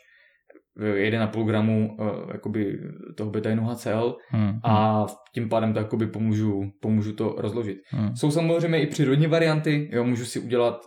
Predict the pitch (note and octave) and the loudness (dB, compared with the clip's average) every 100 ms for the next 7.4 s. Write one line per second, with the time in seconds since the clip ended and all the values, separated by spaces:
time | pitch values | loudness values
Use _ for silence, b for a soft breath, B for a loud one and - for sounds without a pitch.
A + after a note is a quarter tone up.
0 | A#2+ G#2+ A#2 - A2 G#2+ A2+ A2 A2 A#2 | -10 -10 -10 -8 -6 -2 0 2 2 2
1 | A#2+ A#2 B2 B2 A#2 - B2+ A#2+ A2+ E2 | 0 0 -2 -2 -6 -2 0 0 0 0
2 | A#2+ B2 A#2 A#2 - A#2+ A#2+ B B B | 0 0 -2 -4 0 0 0 B B B
3 | - A2 - C3 B2+ A#2 A2 A#2+ B2 A#2 | -8 -8 -2 0 2 2 2 2 2 0
4 | A2+ A2+ D#3+ - - A#2+ A2 G#2+ G#2 G#2 | 0 0 -2 -6 -2 0 2 2 2 2
5 | A2+ A2+ A#2 A2+ A2 G#2 A#2 C#3 D3+ - | 0 0 0 0 0 0 0 -2 -6 -12
6 | - A2 G#2 A2 A2+ A2 G#2+ D3+ D3 G#2+ | -8 -6 -4 -4 -6 -6 -2 0 2 0
7 | - - G2+ | -2 -2 0